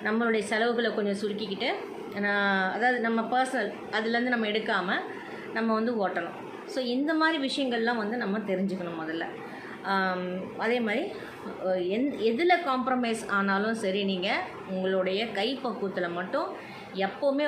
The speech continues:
இன்னொருத்தவங்க சொல்றாங்க, அவங்க சொல்றாங்க, இவங்க சொல்றாங்கன்னு நீங்க உங்களோட டேஸ்ட் நீங்க ஆரம்பத்துல எப்படி குடு-, குடுக்குறீங்களோ அதே மாதிரி தான் நீங்க எப்பவுமே கொடுக்கணும். ஏன்னா ஒன்ஸ் ஒரு கஸ்டமர்ஸ்க்கு இந்த ருசி பிடிச்சிருச்சுன்னா அந்த ருசிக்காக தான் அவங்க வந்து வருவாங்க.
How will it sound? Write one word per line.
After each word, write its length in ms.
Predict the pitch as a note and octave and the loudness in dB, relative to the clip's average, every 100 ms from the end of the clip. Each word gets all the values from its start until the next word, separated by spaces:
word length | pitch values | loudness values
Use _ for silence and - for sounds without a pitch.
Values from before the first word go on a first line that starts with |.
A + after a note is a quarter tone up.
| B3 | 2
இன்னொருத்தவங்க 420 | G#3+ G#3+ G3+ G3+ G3+ | 0 0 0 -2 0
சொல்றாங்க, 340 | G3+ G#3 G#3 | 2 4 4
அவங்க 360 | A3 F#3+ G3+ G#3+ A3 | 4 2 0 -2 0
சொல்றாங்க, 280 | G3+ G#3 | 0 0
இவங்க 240 | G3 G3 G#3 | 0 0 -2
சொல்றாங்கன்னு 580 | G#3+ F#3+ F#3 F3+ A3+ D4+ | -2 0 0 0 -2 -2
நீங்க 220 | A3 G3+ | -2 -2
உங்களோட 340 | E3+ E3+ E3 D#3+ | -2 -2 -2 0
டேஸ்ட் 300 | G#3+ C4 - | 2 0 0
நீங்க 220 | A3+ F#3 | -2 2
ஆரம்பத்துல 540 | F3+ G#3 B3 B3+ A#3 G3+ | 4 4 2 0 0 0
எப்படி 160 | A#3+ | 0
குடு-, 380 | - G#3 F#3+ - - - | -2 -4 -4 -10 -10 -6
குடுக்குறீங்களோ 1000 | G#3+ - - - - G3 F#3 E3+ G#3+ F#4 - - - - - | -4 -4 -8 -12 -8 -4 -2 0 0 -2 -8 -10 -10 -10 -2
அதே 580 | G3 A#3+ C4 D4+ F#4 | 0 2 2 4 4
மாதிரி 280 | G4 D#4 A#3 | 2 2 2
தான் 140 | A#3 D4+ | 2 2
நீங்க 240 | B3+ G3+ | 2 0
எப்பவுமே 400 | G3 A3+ A#3 A3+ | 0 0 0 0
கொடுக்கணும். 380 | F#3+ F#3 F#3 F#3+ | -2 -2 -2 0
ஏன்னா 200 | A3 C#4+ C#4+ D#4 G#3 | 2 2 2 -2 0
ஒன்ஸ் 360 | B3 D#4 F4 D4+ | 0 0 0 0
ஒரு 180 | A#3+ | 0
கஸ்டமர்ஸ்க்கு 540 | A3 G#3+ D4 D4 C#4 B3 | 0 -2 0 0 -2 -2
இந்த 180 | A3+ G#3 | -2 0
ருசி 300 | G#3 D4+ - | 0 -2 -2
பிடிச்சிருச்சுன்னா 520 | B3 B3 A#3 - F#3 G3+ C4+ - - - - | -4 -4 -4 -2 -2 -2 -2 -8 -12 -8 0
அந்த 280 | B3 D#4 | 2 4
ருசிக்காக 440 | E4 E4+ E4+ D#4+ D#4+ | 2 2 2 2 4
தான் 120 | D#4+ | 2
அவங்க 120 | C4+ | 2
வந்து 260 | A#3 B3 F4+ A4 - F3+ | 0 2 0 -2 -6 -2
வருவாங்க. 460 | G3+ G3+ F#3+ D#3+ | 2 2 2 0